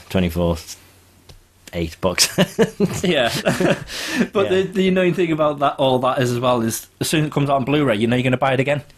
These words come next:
Speaker 1: Oh, totally. Well, I'm gonna have to, well, I'll, I'll wait now. I'll wait 'cause I know that
Speaker 2: Yeah,
Speaker 1: there's
Speaker 2: live
Speaker 1: an-,
Speaker 2: another day.
Speaker 1: yeah. So, um, but, but anywho, so Spider-Man three and four,
Speaker 2: Oh, yeah, sorry.
Speaker 1: we'll be seeing them. Um, now, it does sound a little bit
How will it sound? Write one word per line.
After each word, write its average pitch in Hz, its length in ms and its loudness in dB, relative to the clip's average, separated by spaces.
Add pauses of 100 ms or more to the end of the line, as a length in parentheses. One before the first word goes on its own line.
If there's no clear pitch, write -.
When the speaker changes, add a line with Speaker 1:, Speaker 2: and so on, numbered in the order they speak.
(100)
Speaker 1:
Oh, 131 100 2
totally. 104 440 -2 (100)
Well, 113 220 4 (200)
I'm 98 200 2
gonna 95 80 2
have 87 140 -2
to, 82 200 -6
well, 90 120 -4
I'll, 92 180 0
I'll 95 120 4
wait 95 200 4
now. 80 300 -2 (380)
I'll 85 100 -4
wait 90 200 0
'cause 80 160 -4
I 85 60 0
know 85 200 0
that 85 220 -4
Speaker 2:
Yeah, 127 60 -2 (200)
Speaker 1:
there's 107 60 -4
Speaker 2:
live 104 140 0
Speaker 1:
an-, 107 120 2
Speaker 2:
another 104 140 0
day. 101 180 2
Speaker 1:
yeah. 175 220 0 (800)
So, 110 180 0
um, 101 400 2
but, 107 200 2 (280)
but 110 240 2
anywho, 98 340 4 (300)
so 113 160 2
Spider-Man 120 460 2
three 104 340 0
and 98 100 -2
four, 92 200 0
Speaker 2:
Oh, - 20 2
yeah, 92 220 0
sorry. 107 200 -4
Speaker 1:
we'll 110 120 2
be 107 100 2
seeing 95 320 2
them. 90 240 0 (380)
Um, 92 440 0 (480)
now, 107 360 2 (840)
it - 160 -12
does 135 240 0
sound 131 300 2
a 120 40 4
little 120 260 2
bit 92 320 0